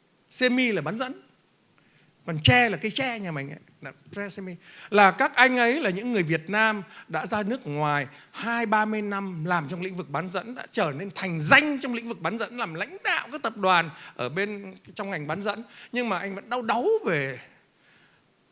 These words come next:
về yêu nước, về nhớ nước. Và các anh sẵn sàng tham dự về cái, cái sự nghiệp bán dẫn của đất nước.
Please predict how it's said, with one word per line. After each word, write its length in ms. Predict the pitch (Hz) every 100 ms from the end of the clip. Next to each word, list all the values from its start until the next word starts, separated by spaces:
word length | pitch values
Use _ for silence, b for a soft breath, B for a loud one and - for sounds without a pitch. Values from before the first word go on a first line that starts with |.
| _
về 300 | - 156 131
yêu 200 | - 180
nước, 240 | 180 226 202
về 260 | 139 123 135
nhớ 200 | 147 175
nước. 200 | 233 262 - _ _ _ _ _ _ _ _ B B B B _ _ _ _ -
Và 160 | 165
các 100 | 165
anh 100 | 226
sẵn 240 | - 330 381
sàng 340 | - 240 196 -
tham 400 | 247 302 302 277
dự 220 | 277 214 - 147 _ _
về 160 | 160 160
cái, 180 | 185 208 - b b -
cái 100 | 208
sự 240 | - 233
nghiệp 280 | 185 180 160 156
bán 180 | 170
dẫn 220 | 202 214 226
của 80 |
đất 140 | 156 160
nước. 200 | 196